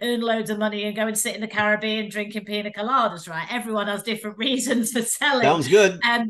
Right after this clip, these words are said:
Speaker 2: Yeah.
Speaker 1: <laughs> yeah, yeah, I'm in that camp. But, um,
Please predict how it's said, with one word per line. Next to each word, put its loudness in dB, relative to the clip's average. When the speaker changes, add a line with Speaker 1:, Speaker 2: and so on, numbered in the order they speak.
Speaker 2:
Yeah. 0
Speaker 1:
<laughs> -10
yeah, 0
yeah, 2
I'm -2
in -6
that -10
camp. -10
But, -6
um, -2